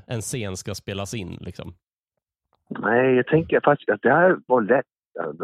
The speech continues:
Speaker 2: på det sättet att Dave, där han är, han är där, han är present, han har ett, en, eh, kon-, kontor,
Speaker 1: Mm.
Speaker 2: eh, där han har alla, eh,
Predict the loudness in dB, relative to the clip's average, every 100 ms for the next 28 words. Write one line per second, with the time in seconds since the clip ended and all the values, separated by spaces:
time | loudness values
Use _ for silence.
0 | -10 2 2 6 4 4 2 2 2 4
1 | 4 2 -6 _ _ _ _ _ _ -4
2 | -2 0 0 2 2 2 2 2 4 4
3 | 4 2 -2 -6 -8 -4 -2 -2 -6 -6
4 | 0 2 0 -2 -6 -4 -2 0 0 -2
5 | -6 -10 -10 -8 -8 _ _ -4 -2 0
6 | -2 -4 -12 _ -18 -16 -14 -6 4 6
7 | 8 8 6 4 4 4 4 2 4 4
8 | 4 4 4 2 -2 _ _ -12